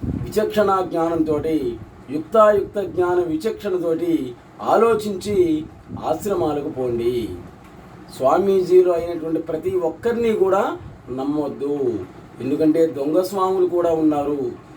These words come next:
అని మనందరికీ తెలిసినటువంటిది. అన్ని రంగాలలో కూడా మన దరిద్రం కొంది. ఈరోజు మన హిందూ దేశంలో అన్యాయాలు, అక్రమాలు, దోపిడీలు జరుగుతున్నాయి.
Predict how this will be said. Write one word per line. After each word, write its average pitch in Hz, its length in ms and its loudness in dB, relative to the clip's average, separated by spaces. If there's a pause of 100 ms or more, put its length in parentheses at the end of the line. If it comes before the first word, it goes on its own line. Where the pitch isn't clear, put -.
(120)
అని 135 120 -4
మనందరికీ 139 440 -2
తెలిసినటువంటిది. 127 840 -4 (800)
అన్ని 240 340 4
రంగాలలో 214 600 4
కూడా 175 680 0 (560)
మన 143 160 -6
దరిద్రం 180 500 2
కొంది. 170 320 0
ఈరోజు 160 380 4
మన 156 160 2
హిందూ 151 360 2
దేశంలో 156 640 0 (540)
అన్యాయాలు, 180 680 4
అక్రమాలు, 165 640 0
దోపిడీలు 175 580 2
జరుగుతున్నాయి. 123 560 -6